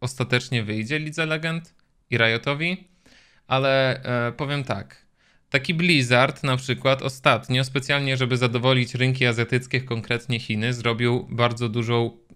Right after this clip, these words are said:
bar-, bardzo duże P R-owe, e, no-no, że tak powiem. E, tam banując jednego zawodnika, ci co wiedzą, o co chodzi, to wiedzą.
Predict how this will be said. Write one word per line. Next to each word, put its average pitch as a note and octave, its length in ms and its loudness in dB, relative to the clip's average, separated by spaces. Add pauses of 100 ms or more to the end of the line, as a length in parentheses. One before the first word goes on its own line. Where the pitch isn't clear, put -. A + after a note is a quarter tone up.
(120)
bar-, A#2 340 -4
bardzo A#2 300 -2
duże A2+ 460 -2 (340)
P A#2 220 2
R-owe, A2+ 520 2 (1040)
e, G#2 480 -2
no-no, A#2+ 520 0 (140)
że A2 120 -10
tak A2 180 -6
powiem. A#2 380 -2 (760)
E, G#2+ 240 -2
tam A2+ 180 0
banując A2+ 420 0
jednego A2+ 280 -4
zawodnika, A2 520 -4
ci B2+ 120 -6
co A2 140 -6
wiedzą, A2 240 -2
o G#2+ 40 -4
co B2 120 -4
chodzi, A2 240 -4
to A2 100 -4
wiedzą. A2 340 -2